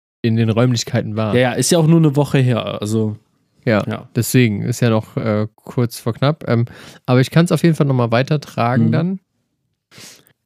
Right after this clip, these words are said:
Speaker 1: Ähm, und dann, ähm, können wir nochmal den Schildbeauftragten, sprich dich, auch mal einladen zu einem Gespräch.
Speaker 2: Ja, als externer Berater stehe ich euch gerne zur Verfügung.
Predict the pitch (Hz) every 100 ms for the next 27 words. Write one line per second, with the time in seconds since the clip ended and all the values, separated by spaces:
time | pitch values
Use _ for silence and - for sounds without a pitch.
0 | - 123 123 120 120 117 117 120 120 _
1 | _ _ _ _ - 113 110 110 117 113
2 | 113 110 107 110 117 131 123 120 117 117
3 | 107 107 107 127 127 - 113 - - 120
4 | 117 - - 120 117 - - 110 - 117
5 | 117 - _ _ _ _ _ _ _ 127
6 | 107 110 107 117 131 110 98 98 104 104
7 | 101 - 120 160 - - _ _ - _
8 | _ - _ - - _ _ _ - -
9 | - - - 135 139 127 - 143 - 147
10 | 135 127 127 123 139 135 - 127 117 113
11 | 123 127 123 127 - 120 135 127 120 117